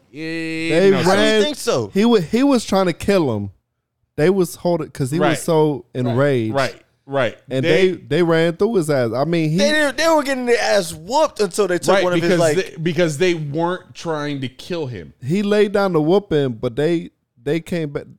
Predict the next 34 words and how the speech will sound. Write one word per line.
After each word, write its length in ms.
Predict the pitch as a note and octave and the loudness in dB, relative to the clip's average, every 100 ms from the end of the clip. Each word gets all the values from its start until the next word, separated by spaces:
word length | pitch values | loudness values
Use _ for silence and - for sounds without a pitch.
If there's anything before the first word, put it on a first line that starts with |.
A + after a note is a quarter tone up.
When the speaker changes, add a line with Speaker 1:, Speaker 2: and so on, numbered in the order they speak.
| _ C#3 | _ -2
Speaker 2:
Bro, 200 | F3 D3 | 2 2
he 120 | G#3 | 2
got 160 | A#3 | -2
the 100 | G3+ F3 | 0 2
whole 220 | G3+ - | 2 0
Iron 260 | F#3+ G#3 D#3+ | 0 0 0
Man 200 | C3 A2 | -2 -4
suit, 340 | - C3 A2+ - _ C3+ | -4 -6 -6 -10 _ -4
okay? 440 | C#3+ - F3 F3 - | -4 -2 -2 -2 -4
And 180 | C3+ | -4
they 200 | D3 E3+ | -2 0
still 480 | E3 - F3+ F3+ D3 | -2 -4 -2 2 2
Speaker 3:
Yeah, 80 | G3+ | 2
but 200 | D3 C#3 | 0 -4
you're 80 | G3+ | -4
Captain 360 | - E3 - | -2 -4 -4
Speaker 2:
ran 80 | A#2 D3+ | -6 -2
Speaker 3:
America. 200 | E3 C3+ | -2 -2
Speaker 2:
through 200 | E3 F3+ | -2 -2
his 160 | C3+ A2 | -2 -4
ass. 320 | G#2 F2+ A2+ - | -8 -10 -16 -12
All 120 | D#3 | -8
right. 260 | G#4+ G4+ - - - _ _ _ | -6 -6 -10 -16 -20 _ _ _
Speaker 3:
And 160 | - E3+ | -6 -4
you 100 | A3 | -2
gotta 240 | A3 F3 D3 | 0 0 -2
jump 340 | A#2 F3+ G3+ | 0 0 0
him. 280 | D3+ B2 G2 _ _ _ _ _ _ _ _ _ _ _ _ _ _ _ _ _ | -2 -4 -8 _ _ _ _ _ _ _ _ _ _ _ _ _ _ _ _ _
<laughs> 60 | - G5+ - - - | -6 -6 -8 -10 -8
Come 180 | - - | -2 2
Speaker 2:
Yo, 60 | - | 4
Speaker 3:
on 200 | - - | 4 4
now. 200 | A3+ | 2
Speaker 2:
talk 100 | A3+ | 0